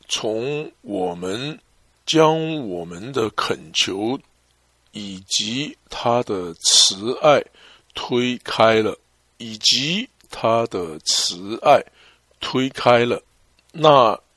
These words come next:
就是说，我们继续不断的祈祷，并且他继续的怜悯我们，因为有许多人在祷告中变成了微弱的，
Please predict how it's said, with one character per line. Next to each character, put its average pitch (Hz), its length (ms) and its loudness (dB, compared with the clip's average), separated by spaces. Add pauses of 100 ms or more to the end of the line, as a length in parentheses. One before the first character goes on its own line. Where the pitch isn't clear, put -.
(120)
就 120 220 0
是 107 160 -2
说， 107 300 -4 (480)
我 104 220 -4
们 143 520 -6
继 160 200 -2
续 139 240 -4
不 117 180 -6
断 123 380 2
的 92 460 -6
祈 117 600 0
祷， - 280 -2 (420)
并 131 320 -6
且 - 380 -4 (100)
他 113 400 2
继 151 320 -2
续 - 260 -2
的 90 320 -8
怜 92 300 -6
悯 123 300 -6
我 110 260 -8
们， 107 380 -14 (400)
因 170 320 -4
为 135 240 2 (100)
有 107 220 -4
许 - 260 -4
多 110 240 0
人 110 480 -6
在 104 360 0 (120)
祷 - 320 -4
告 151 320 4
中 135 380 -8 (360)
变 120 380 -2
成 98 300 -6
了 98 360 -4 (200)
微 - 300 -4
弱 139 360 4
的， - 140 -10